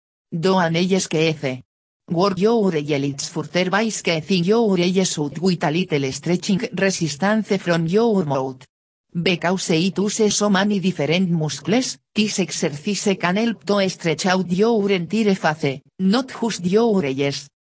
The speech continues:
Pull your lids downward so that your facial muscles tighten, then pull your lips to one side. Squeeze one eye shut for one second,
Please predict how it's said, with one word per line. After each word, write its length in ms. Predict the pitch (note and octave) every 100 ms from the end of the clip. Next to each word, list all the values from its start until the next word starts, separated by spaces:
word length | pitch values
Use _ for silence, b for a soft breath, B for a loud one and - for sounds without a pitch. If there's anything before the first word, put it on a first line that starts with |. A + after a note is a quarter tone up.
| _ _ _ _ -
Pull 180 | E3+
your 380 | F#3 G3 A#3 G3+
lids 280 | F3+ A3 F3+
downward 580 | - E3+ G3+ F#3+ E3+ D#3+
so 220 | - D#3+
that 260 | D3+ G#3 F3+
your 380 | F3+ A3+ A3 F#3+
facial 400 | F#3 C#3+ - D#3+
muscles 600 | D#3 F#3 - - F#3+ F#3+
tighten, 540 | - F#3+ - - C3+ C#3 _
then 220 | - G3 G3+
pull 200 | E3+ G3
your 400 | F3+ A#3 G#3+ F3+
lips 340 | G3+ - -
to 160 | D#3+ D#3
one 180 | D3+
side. 420 | D3+ D#3 C3+ C#3 D3 _ _ _ _ _ _ -
Squeeze 560 | - D#3+ D#3+ F3 E3
one 220 | D3+ E3
eye 220 | E3 F#3 F#3
shut 260 | - G#3+
for 180 | - G3+
one 300 | F3 D3+ F#3
second, 420 | - D3 D3 C#3+